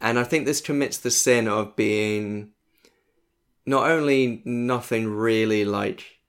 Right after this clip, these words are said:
the games, which is, it's not necessarily, you know, you can have something which is not faithful and very good, or you can have something which is slavishly faithful and really bad.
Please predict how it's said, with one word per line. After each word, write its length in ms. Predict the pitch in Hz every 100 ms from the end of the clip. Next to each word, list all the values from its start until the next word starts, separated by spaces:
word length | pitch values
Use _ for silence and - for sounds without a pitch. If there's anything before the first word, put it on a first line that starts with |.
| _ _ _
the 100 | -
games, 500 | - - 104 110 151 156
which 180 | 127
is, 200 | 135 - -
it's 260 | 120 - - -
not 200 | 123 -
necessarily, 1000 | 175 - - 160 156 160 156 160 - _ - - - - -
you 140 | 131
know, 160 | 120 117
you 160 | 117 120
can 120 | 120
have 120 | 117
something 340 | - 117 127
which 180 | 113 110
is 80 | 104
not 240 | 123 131 -
faithful 480 | 127 123 - 117
and 120 | 110 107
very 260 | 107 107
good, 340 | 107 147 151 127
or 60 |
you 60 | 110
can 100 | 110
have 100 | 104
something 240 | 95 104
which 140 | 104 -
is 40 |
slavishly 480 | - 110 107 107 107
faithful 480 | 104 110 107 110 107
and 120 | 101 98
really 180 | 98 92
bad. 400 | 120 127 135